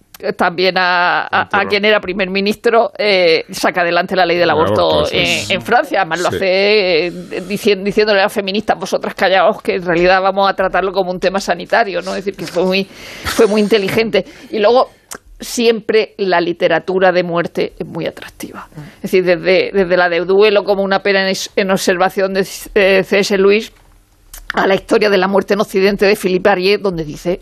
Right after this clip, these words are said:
Speaker 1: eh, ya cuenta él que, que se, la muerte se ha, se ha dejado en los
Speaker 3: Sí.
Speaker 1: sanatorios y en los hospitales y se ha sacado
Speaker 3: Se ha
Speaker 1: de
Speaker 3: escondido.
Speaker 1: todos
Speaker 3: Pero es que
Speaker 1: sitios.
Speaker 3: además, co-, además, insistiendo en esta idea de la secularización de la sociedad
Speaker 1: Sí.
Speaker 3: y confundiendo siempre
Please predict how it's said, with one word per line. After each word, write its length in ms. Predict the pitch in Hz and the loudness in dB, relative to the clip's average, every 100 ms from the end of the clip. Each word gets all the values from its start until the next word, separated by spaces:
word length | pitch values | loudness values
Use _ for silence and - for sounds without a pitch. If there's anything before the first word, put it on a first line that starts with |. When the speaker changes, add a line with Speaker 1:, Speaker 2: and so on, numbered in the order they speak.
| - | -4
Speaker 1:
eh, 260 | 190 190 165 | -4 -4 -4
ya 200 | 170 175 | -2 -2
cuenta 360 | 190 185 165 | -2 -4 -2
él 160 | 170 180 | -2 -2
que, 220 | - 170 - - - - _ _ _ | -2 -4 -8 -20 -20 -20 _ _ _
que 160 | 202 196 | -4 -4
se, 240 | - 214 | 0 -2
la 180 | - 175 | 0 -2
muerte 260 | 180 180 | -2 -4
se 140 | 190 185 | -2 0
ha, 560 | 180 175 165 160 87 139 | 2 2 2 2 0 -4
se 220 | - 185 | -6 -2
ha 720 | 151 147 120 95 110 - 101 175 | 0 2 0 2 0 0 0 0
dejado 420 | 170 - 170 170 | -2 -2 0 0
en 100 | 170 | 0
los 100 | 165 | -4
Speaker 3:
Sí. 140 | - 165 | -4 -2
Speaker 1:
sanatorios 600 | 160 - 180 175 175 180 | -2 0 0 0 0 0
y 80 | 180 | 0
en 100 | 165 | 0
los 260 | 165 165 - | 0 -2 -2
hospitales 640 | 175 - 170 180 175 202 - - - | -6 -4 -2 -2 0 -2 -4 -14 -10
y 100 | 180 | -6
se 140 | 180 | -2
ha 80 | 170 | -2
sacado 420 | - 160 160 165 | -2 -2 0 0
Speaker 3:
Se 60 | 160 | -2
ha 20 | |
Speaker 1:
de 40 | |
Speaker 3:
escondido. 400 | 147 131 98 156 | -2 0 2 2
Speaker 1:
todos 20 | 180 | 2
Speaker 3:
Pero 80 | |
es 80 | 117 | 2
que 60 | 160 | 2
Speaker 1:
sitios. 40 | 143 | 2
Speaker 3:
además, 220 | 165 - | 0 -2
co-, 380 | - 127 - - | -2 -4 -4 -4
además, 360 | 104 107 123 - | 0 0 0 0
insistiendo 600 | 113 104 117 - 107 120 | 2 0 -2 0 2 2
en 80 | |
esta 180 | 139 135 | 2 2
idea 220 | 123 135 | 4 4
de 120 | 143 120 | 4 2
la 320 | 98 87 87 | 2 0 -2
secularización 760 | - 98 110 92 92 104 104 107 | -2 0 2 2 2 -2 -4 -2
de 60 | |
la 80 | 113 | 0
sociedad 400 | 104 101 104 117 | 0 0 2 2
Speaker 1:
Sí. 360 | - 147 113 - | 0 -4 -6 -6
Speaker 3:
y 100 | 113 | -2
confundiendo 520 | 104 98 101 104 143 | 0 0 2 2 2
siempre 540 | 151 151 151 156 214 | 2 2 2 0 -4